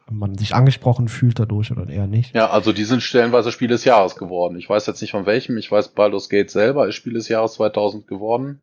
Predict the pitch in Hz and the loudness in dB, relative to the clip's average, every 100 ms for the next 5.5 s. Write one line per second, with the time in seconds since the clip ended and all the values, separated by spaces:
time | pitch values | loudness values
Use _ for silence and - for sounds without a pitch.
0 | - 90 87 85 - 87 - 98 143 - | -14 -8 -6 -6 -6 -6 -4 -4 -4 -8
1 | - 95 110 - - 131 120 131 - - | -12 -2 0 0 -2 0 4 2 2 -12
2 | _ _ _ _ _ - 101 92 92 90 | _ _ _ _ _ 0 2 2 0 -2
3 | 101 92 92 98 98 - 92 87 92 - | -4 -4 -4 -4 -4 -4 -4 -4 -6 -14
4 | - - 92 - - 98 - - 90 - | -14 -12 -12 -12 -12 -12 -10 -8 -10 -10
5 | - 87 90 98 95 | -14 -14 -14 -18 -20